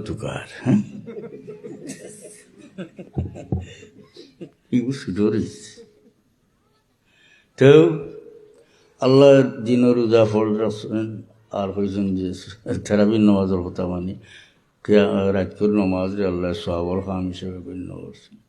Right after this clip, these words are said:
শাহরুন ফিহি লাইলাতুন খায়রুম মিন আলফি শাহর। আল্লাহ নবী ফরমায়েন যে এই মাসটা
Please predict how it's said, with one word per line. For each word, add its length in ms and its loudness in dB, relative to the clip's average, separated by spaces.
শাহরুন 500 8
ফিহি 340 8
লাইলাতুন 560 6
খায়রুম 340 6
মিন 200 4
আলফি 420 0
শাহর। 380 -2
আল্লাহ 260 8
নবী 260 8
ফরমায়েন 600 4
যে 120 10
এই 60 8
মাসটা 800 4